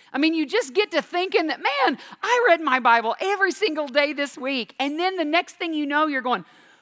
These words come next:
"I don't even remember when the last time I read my Bible was. I think it was a week ago last Thursday."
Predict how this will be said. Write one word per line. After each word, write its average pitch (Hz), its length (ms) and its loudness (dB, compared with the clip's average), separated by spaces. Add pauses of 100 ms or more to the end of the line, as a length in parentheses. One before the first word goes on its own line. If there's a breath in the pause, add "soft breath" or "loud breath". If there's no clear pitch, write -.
"I 175 80 -14
don't 165 180 -8
even 220 180 -8
remember 277 360 -4
when 370 180 -6
the 392 140 -14
last - 260 -18
time 170 180 -18
I 180 60 -16
read 165 180 -8
my 156 160 -6
Bible 151 360 -12
was. - 260 -14
I 185 120 -8
think - 360 -10
it - 100 -6
was 196 120 -10 (600 soft breath)
a 165 60 -12
week 226 180 -8
ago 240 280 -6
last 269 320 -8
Thursday." 254 400 -6